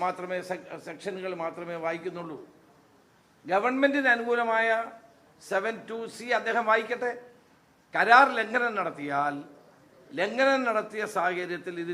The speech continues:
തിരിച്ചു പിടിക്കാനുള്ള അധികാരം ഗവൺമെന്റിന് നൽകുന്നതാണ് സെവൻ ടു സി എന്ന് പറയുന്നത്. അതുപയോഗിക്കുന്നില്ല. അതുപയോഗിക്കാതെ ടീകോം കമ്പനിയെ സഹായിക്കാനാണ് മുഖ്യമന്ത്രി ഇപ്പോൾ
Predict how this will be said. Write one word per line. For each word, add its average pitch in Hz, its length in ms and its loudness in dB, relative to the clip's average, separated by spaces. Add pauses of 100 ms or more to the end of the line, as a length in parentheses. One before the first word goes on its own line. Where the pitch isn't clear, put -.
(120)
തിരിച്ചു 247 360 -6
പിടിക്കാനുള്ള 170 600 -4 (120)
അധികാരം 180 500 4 (840)
ഗവൺമെന്റിന് 185 600 -4 (120)
നൽകുന്നതാണ് 170 720 -4 (480)
സെവൻ 170 260 -4 (220)
ടു 175 100 -6 (240)
സി 214 140 -10 (240)
എന്ന് 185 180 -8
പറയുന്നത്. 196 460 -4 (880)
അതുപയോഗിക്കുന്നില്ല. 240 800 0 (1200)
അതുപയോഗിക്കാതെ 254 840 2 (120)
ടീകോം 302 380 4 (100)
കമ്പനിയെ 233 360 0 (120)
സഹായിക്കാനാണ് 180 680 -2
മുഖ്യമന്ത്രി 165 480 -10
ഇപ്പോൾ 151 180 -12